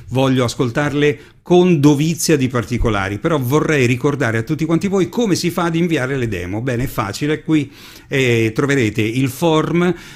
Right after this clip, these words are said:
eh, da utilizzare per inviare la vostra demo. Perché utilizzare un form? Perché con il form ho tutte le informazioni che mi servono. Ehm, all'inizio, mm, avevo detto: "Inviate una mail con la vostra demo", sono arrivate, però insomma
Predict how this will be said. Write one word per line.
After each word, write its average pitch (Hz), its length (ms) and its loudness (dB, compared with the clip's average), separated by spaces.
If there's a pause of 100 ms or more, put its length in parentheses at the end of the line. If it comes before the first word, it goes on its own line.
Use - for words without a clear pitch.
(100)
eh, 107 320 0
da 120 220 0
utilizzare 190 640 0
per 180 280 2
inviare 165 400 2
la 135 80 -2
vostra 110 440 -4
demo. 107 320 2
Perché 175 260 0
utilizzare 139 460 -2
un 175 100 0
form? 196 520 0
Perché 135 500 4
con 147 220 2
il 120 100 0
form 156 600 0
ho 123 220 -4
tutte - 240 -4
le 120 80 0
informazioni 139 480 -4
che 98 80 -6
mi 101 100 -4
servono. 87 460 -6 (320)
Ehm, 110 440 -2
all'inizio, 147 760 4
mm, 117 240 -4
avevo 117 240 0
detto: 123 340 0
"Inviate 120 320 2
una 120 100 2
mail 135 240 2
con 117 100 -2
la 107 60 0
vostra 120 240 -2
demo", 139 260 0
sono 131 160 -2
arrivate, 127 420 -2
però 127 120 -4
insomma 113 400 -2